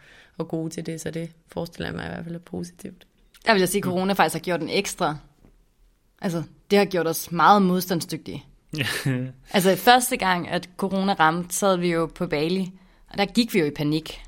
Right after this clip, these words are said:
Speaker 2: Men det var også, fordi vi heller ikke vidste, om alt det, vi havde skabt med vores, på det tidspunkt, ret, øh, sårbare lille virksomhed, ville gå i vasken på grund af corona, og hvornår vi kunne komme afsted igen, og alle de her ting.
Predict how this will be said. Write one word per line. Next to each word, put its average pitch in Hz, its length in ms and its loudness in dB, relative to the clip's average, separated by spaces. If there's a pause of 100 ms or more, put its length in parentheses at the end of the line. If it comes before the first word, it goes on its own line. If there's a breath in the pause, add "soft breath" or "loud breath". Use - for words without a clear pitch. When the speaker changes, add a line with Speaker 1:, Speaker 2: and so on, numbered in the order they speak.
(140)
Speaker 2:
Men 175 120 0
det 214 80 6
var 214 100 10
også, 175 140 6
fordi 185 120 -2
vi 165 80 -2
heller 175 140 2
ikke 175 120 -8
vidste, 180 360 0
om 156 360 -4 (720)
alt 180 200 -2
det, 185 120 -2
vi 180 60 0
havde 160 160 0
skabt - 420 0
med 180 60 -6
vores, 139 380 -6
på - 100 -8
det 160 120 -8
tidspunkt, 175 640 -4
ret, 180 300 0
øh, 147 380 -6
sårbare 190 520 4
lille 185 260 2
virksomhed, 170 540 0 (380 loud breath)
ville 185 140 0
gå 170 100 0
i 143 100 -2
vasken 196 380 4
på 175 80 -2
grund 175 180 0
af 170 60 -2
corona, 180 400 0
og 180 60 4
hvornår 170 180 0
vi 170 80 -4
kunne - 100 -14
komme 151 160 -4
afsted 208 440 2
igen, 190 280 2
og 156 60 4
alle 208 120 4
de 214 60 6
her 190 120 6
ting. 185 400 -2